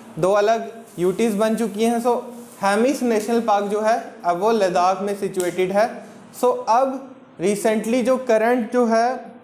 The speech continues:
नेशनल पार्क जो है जम्मू एंड कश्मीर का, यूनियन टेरिटरी का सबसे बड़ा नेशनल पार्क कौन सा है? किश्तवाड़ नेशनल पार्क, ठीक है, जिसका कुल एरिया है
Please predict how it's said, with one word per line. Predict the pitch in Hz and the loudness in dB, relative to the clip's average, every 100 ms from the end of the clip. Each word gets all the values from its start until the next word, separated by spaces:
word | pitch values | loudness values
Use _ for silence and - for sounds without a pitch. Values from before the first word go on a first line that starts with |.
| - - - | -20 -20 -8
नेशनल | 185 185 226 | -6 -2 0
पार्क | 214 202 220 | 2 2 0
जो | 208 | 0
है | 220 226 160 | 0 0 -2
जम्मू | 156 175 190 | -4 -2 0
एंड | 208 208 | -2 -2
कश्मीर | 196 196 185 196 | -4 -2 -2 2
का, | 208 202 | 2 2
यूनियन | 180 175 190 | 0 -2 -2
टेरिटरी | 190 185 180 175 180 | 0 0 -2 -2 -2
का | 190 196 | 0 -2
सबसे | 185 214 | -2 -2
बड़ा | 196 185 190 | 2 2 2
नेशनल | 180 175 185 | 0 -6 -2
पार्क | 185 180 | 0 0
कौन | 175 160 | -4 -4
सा | 180 | -2
है? | 214 - - - | -2 -4 -16 -4
किश्तवाड़ | 165 - 160 165 226 - - - 135 | -4 0 0 2 0 -4 -18 -14 -8
नेशनल | 139 143 143 | -6 -4 -6
पार्क, | 139 123 117 - - - | 0 0 0 -6 -16 -6
ठीक | 156 160 | -4 0
है, | 220 233 - - - - - 160 | 0 0 -6 -16 -16 -20 -6 -2
जिसका | 170 220 226 | 0 0 -2
कुल | - - - 240 233 233 | -4 -10 -2 0 2 0
एरिया | 190 180 185 190 | 2 2 2 2
है | 202 233 | 0 -2